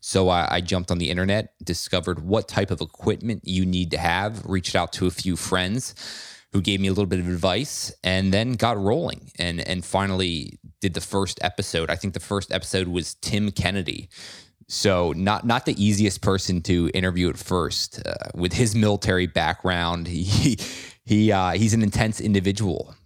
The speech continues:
but y-, you learn quickly. And, and every conversation I've had, whether the episode's actually been released or we've had some terrible conversations I didn't think you guys would enjoy that decided not to release those. But every single one, I, I get to walk away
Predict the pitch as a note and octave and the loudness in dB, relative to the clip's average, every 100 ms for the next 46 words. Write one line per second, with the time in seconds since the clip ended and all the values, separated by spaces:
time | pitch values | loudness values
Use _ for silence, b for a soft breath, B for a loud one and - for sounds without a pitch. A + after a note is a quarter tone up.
0 | - F2 E2+ - F2 - F#2+ F#2 G2+ G2 | -4 -2 -2 -6 -8 -2 -2 0 0 -2
1 | - G#2 - A2+ A#2 G#2+ D#2+ G#2 G2+ A#2 | 0 -2 0 0 0 -2 -2 -4 0 2
2 | A#2+ C#3+ - A#2 G#2+ - F#2+ F#2 F#2 E2+ | 2 0 0 0 0 0 -2 0 0 -2
3 | - F2 E2+ E2 E2+ E2+ E2 D2+ E2 F2+ | 0 0 0 -2 -2 0 -2 -4 -2 -2
4 | - - F2+ D#2+ F2 - F2 E2+ E2 D#2 | -2 -2 0 0 -2 -2 -2 -2 -2 -4
5 | F2 - F2 F2+ G2+ G#2+ E2+ F2+ E2+ - | -4 -2 0 4 2 2 -2 -2 -6 -2
6 | - - F#2+ A2+ A2 F#2 - F2+ F2+ - | -4 -2 0 0 0 -2 -2 -2 0 0
7 | F2 E2 F2+ - F2+ F2 E2+ E2 F2 D#2 | -2 -2 -4 -2 -2 -2 -6 -4 -2 -2
8 | D#2+ F2 E2 E2+ F#2 A#2 B B - F#2+ | -2 -4 -2 0 0 -2 B B -2 -2
9 | - F#2 - G2 F#2 F2+ F2 F2 E2 F2 | 0 -2 0 0 2 0 -2 -2 -2 -2
10 | G2+ - - - G#2 B2+ F#3 - C#3 F#2 | -2 -4 -4 -2 -2 0 -2 -2 -2 0
11 | F#2 D2+ - - F#2 F#2+ F2+ E2 E2 F#2 | 0 0 -2 -4 -2 -2 -2 -4 0 0
12 | G2 F#2 F2+ F2 F2 | 0 2 2 2 -2